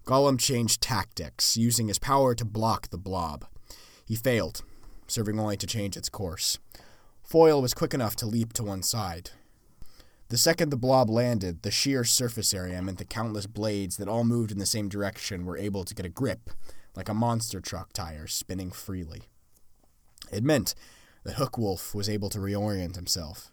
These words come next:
veering straight for Foil. Perion's creation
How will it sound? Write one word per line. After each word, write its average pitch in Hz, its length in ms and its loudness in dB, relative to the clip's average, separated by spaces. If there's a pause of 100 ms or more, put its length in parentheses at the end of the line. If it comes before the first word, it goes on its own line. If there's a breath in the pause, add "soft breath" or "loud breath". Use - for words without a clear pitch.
veering 113 600 0
straight 113 680 -4
for - 180 -10
Foil. 82 580 -8 (1120 loud breath)
Perion's 143 420 4
creation 117 580 2